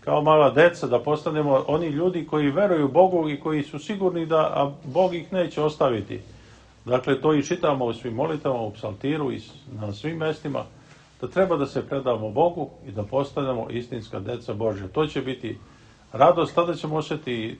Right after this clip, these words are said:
i, osjetiti šta znači i vaskrsenje. Ovde ćemo početi da živimo večnim životom, tom večnom radošću koju nam je Bog obećao da ćemo dobiti, ako ostanemo na tom putu do zadnjeg svog izdisaja i kroz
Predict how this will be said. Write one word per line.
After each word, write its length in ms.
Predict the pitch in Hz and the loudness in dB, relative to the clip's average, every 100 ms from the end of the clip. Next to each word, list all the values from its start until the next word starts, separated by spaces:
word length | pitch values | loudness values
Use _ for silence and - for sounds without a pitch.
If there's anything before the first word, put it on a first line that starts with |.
| - | -14
i, 300 | 113 117 117 - - | -8 -6 -8 -16 -8
osjetiti 560 | 131 135 143 127 120 | -8 -4 -6 -6 -8
šta 200 | 101 127 | -8 -6
znači 400 | 113 143 135 - | -4 0 -2 -2
i 140 | 110 101 | -8 -8
vaskrsenje. 840 | 98 95 - 90 - 151 160 135 - - - - - - - - | -8 -10 -12 -10 -2 -2 -2 -6 -10 -20 -20 -20 -20 -20 -20 -4
Ovde 280 | 131 165 170 | 2 2 2
ćemo 260 | 165 151 - | 0 -2 6
početi 400 | 185 190 165 147 | 6 6 -4 -4
da 140 | 135 | -2
živimo 420 | 117 120 170 156 127 | -2 0 -2 0 2
večnim 460 | 139 139 131 107 | 2 0 -6 -6
životom, 560 | 98 104 139 151 143 123 - | -6 -4 -4 -4 -6 -8 -8
tom 180 | 107 101 101 | -8 -6 -6
večnom 400 | 117 135 - 123 | -2 -2 -4 -4
radošću 460 | 123 135 131 - - | 0 2 0 -4 -12
koju 200 | - 110 | -10 -8
nam 120 | 107 | -8
je 60 | 101 | -4
Bog 260 | 131 143 | 0 0
obećao 400 | 143 127 123 123 | 0 -2 -4 -6
da 120 | 110 | -8
ćemo 280 | - - 101 | -10 -10 -10
dobiti, 440 | 101 135 151 147 117 | -4 -4 -4 -4 -6
ako 180 | 110 | 0
ostanemo 540 | 127 151 - 185 156 127 | 4 4 6 2 4 0
na 100 | 120 | -2
tom 200 | - 113 - | -4 -8 -4
putu 320 | 131 139 123 - - - - - - - - | -6 -4 -10 -10 -20 -20 -20 -20 -20 -20 -10
do 120 | 107 | 0
zadnjeg 320 | 123 156 143 | 6 6 4
svog 280 | - 127 110 | -2 -4 0
izdisaja 600 | 147 165 160 - 139 123 110 - - - - - - - | -2 -2 -6 0 4 4 2 -16 -20 -20 -20 -20 -20 -10
i 180 | 127 120 | -6 -4
kroz 200 | 117 113 | -2 -2